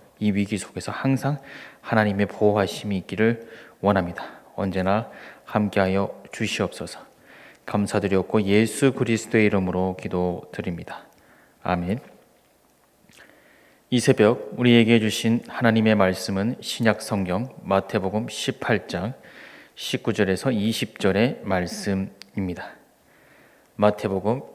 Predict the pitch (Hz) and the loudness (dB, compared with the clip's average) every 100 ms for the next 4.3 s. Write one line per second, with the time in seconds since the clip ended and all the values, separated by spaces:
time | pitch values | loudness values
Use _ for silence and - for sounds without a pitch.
0 | - - 123 - 120 214 98 95 139 - | -10 -6 -6 -4 -4 -2 -2 -2 -4 -10
1 | - - 113 104 92 90 117 147 190 98 | -10 -6 -2 0 0 0 2 0 0 -6
2 | 101 - - - 92 92 117 147 - 90 | -4 -6 -10 -8 -6 -2 -2 -2 -4 -4
3 | 87 - 101 95 101 - - - _ - | -4 -6 -6 -6 -8 -16 -20 -20 _ -4
4 | 95 92 - | -4 -4 -8